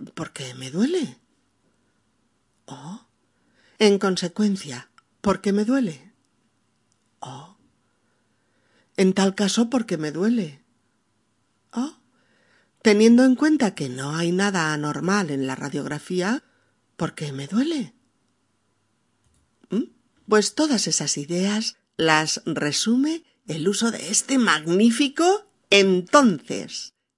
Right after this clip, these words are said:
no temporal, sino consecutivo, ¿eh?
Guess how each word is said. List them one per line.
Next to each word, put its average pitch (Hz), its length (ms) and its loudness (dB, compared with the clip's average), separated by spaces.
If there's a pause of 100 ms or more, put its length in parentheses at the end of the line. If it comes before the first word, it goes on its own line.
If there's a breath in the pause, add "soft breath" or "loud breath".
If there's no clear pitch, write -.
no 220 640 4 (280)
temporal, 156 760 -6 (460)
sino 156 360 0
consecutivo, 151 960 -10 (120)
¿eh? 240 280 -8